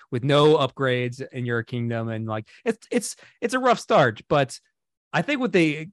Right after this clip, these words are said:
optimizations made, it's what allowed me to, by turn nine, the first thing I did was I earned thirty-three point seven five thousand in the, um, arena. Um, first thing, uh, you learn early on that you subsidize the arena. As soon as you do that, you unlock an insane amount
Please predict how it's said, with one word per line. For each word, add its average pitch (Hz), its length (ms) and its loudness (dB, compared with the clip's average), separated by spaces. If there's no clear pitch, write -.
optimizations 143 760 0
made, 110 340 -6
it's 135 180 -8
what 147 300 -2
allowed 139 340 2
me 127 140 0
to, 127 340 -4
by 117 160 -2
turn 175 340 -2
nine, 120 440 -2
the 135 100 -4
first 185 220 0
thing 151 160 0
I 131 80 2
did 131 180 0
was 120 160 0
I 123 80 0
earned 127 260 -4
thirty-three 147 480 -4
point 123 280 -6
seven 127 280 -4
five 120 340 -4
thousand 113 680 -2
in 120 140 -6
the, 113 260 -4
um, 107 420 -4
arena. 123 480 -4
Um, 113 280 -4
first 143 280 -2
thing, 120 300 -4
uh, 120 140 -2
you 127 220 -4
learn 139 200 0
early 131 240 -2
on 123 200 -2
that 131 100 -6
you 110 80 -8
subsidize 120 520 -4
the 113 120 -6
arena. 131 240 -6
As 147 140 -6
soon 135 120 -6
as 110 80 -6
you 117 60 -8
do 120 120 -6
that, 120 180 -4
you 117 160 -8
unlock 117 380 -8
an 123 100 -14
insane 147 580 -8
amount 120 400 -2